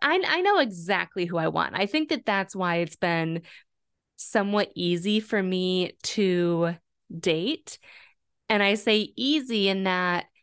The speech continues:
it's easy for me to identify characteristics through the conversations that I'm having and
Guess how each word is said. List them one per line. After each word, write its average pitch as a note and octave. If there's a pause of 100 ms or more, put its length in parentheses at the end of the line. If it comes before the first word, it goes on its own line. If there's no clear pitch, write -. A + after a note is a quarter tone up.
(640)
it's G#3+ (160)
easy A3+
for G3+
me F#3
to F#3
identify F3 (500)
characteristics A3+
through B3
the G#3+
conversations F#3
that -
I'm F3
having E3
and D#3+